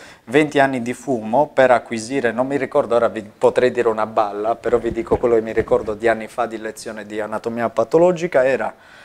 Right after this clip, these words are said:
eh, per una venti anni di fumo dovevi stare, eh, quattro anni senza fumare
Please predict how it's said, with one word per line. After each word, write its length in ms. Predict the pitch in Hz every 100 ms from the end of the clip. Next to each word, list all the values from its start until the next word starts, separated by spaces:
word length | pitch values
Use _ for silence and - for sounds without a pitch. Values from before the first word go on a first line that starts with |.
| - - -
eh, 600 | 107 107 107 104 104 107 - _ _ _ _ _ _ _ _ _ _
per 200 | - 160
una 420 | 170 160 156 156
venti 380 | 131 135 170 165
anni 240 | 147 131
di 100 | 117
fumo 760 | 120 - 170 190 202 208 214 208 _ _ _ _ -
dovevi 360 | 135 135 135
stare, 680 | 135 - 139 123 110 104 90 -
eh, 460 | 110 110 110 110 110 - _
quattro 480 | - 160 165 - 135
anni 320 | 139 147 139
senza 300 | - 117 117
fumare 580 | - 110 101 98 107